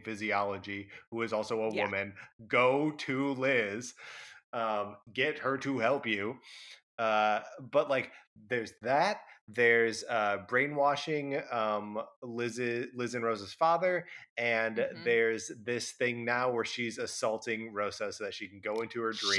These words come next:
Speaker 1: dreams.
Speaker 2: who has magic brain powers. I mean, it
Speaker 1: It
Speaker 2: still would've been a violation to do it.
Speaker 1: But
Speaker 2: But
Speaker 1: it
Speaker 2: I
Speaker 1: wouldn't
Speaker 2: think
Speaker 1: have been violent, at
Speaker 2: it
Speaker 1: least. If
Speaker 2: wouldn't have
Speaker 1: she had just
Speaker 2: been
Speaker 1: gone in
Speaker 2: bonking
Speaker 1: there,
Speaker 2: someone on the head.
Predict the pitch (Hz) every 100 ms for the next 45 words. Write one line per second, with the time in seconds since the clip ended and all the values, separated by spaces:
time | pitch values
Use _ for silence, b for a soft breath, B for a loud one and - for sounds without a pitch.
0 | 370 392 392 392 339 359 359 320 254 269
1 | 320 339 359 233 - 277 349 440 403 311
2 | 269 240 208 175 139 - - _ _ _
3 | _ _ _ _ _ _ _ 285 349 381
4 | 381 - - 359 403 427 415 339 226 233
5 | 240 220 240 233 226 170 180 175 202 254
6 | - _ _ _ _ _ _ _ _ _
7 | _ _ _ _ - 202 240 262 311 -
8 | 185 160 180 165 123 127 185 185 123 123
9 | 117 101 170 - - 160 - 359 247 262
10 | 226 151 139 233 170 156 143 233 226 208
11 | 190 185 151 135